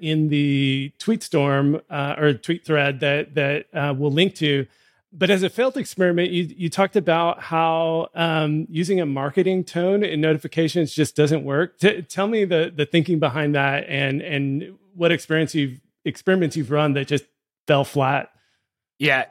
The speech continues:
Speaker 2: uh, it, it's a, it's a really ex-, interesting experiment that we ran recently. Basically, we want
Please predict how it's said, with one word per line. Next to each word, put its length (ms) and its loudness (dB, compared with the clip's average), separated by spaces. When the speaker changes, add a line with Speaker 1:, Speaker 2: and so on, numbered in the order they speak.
Speaker 2:
uh, 40 -14
it, 360 0
it's 160 -4
a, 320 2
it's 160 -8
a 60 -2
really 260 2
ex-, 240 -6
interesting 440 2
experiment 460 0
that 120 2
we 100 2
ran 280 0
recently. 720 0
Basically, 560 0
we 280 0
want 380 0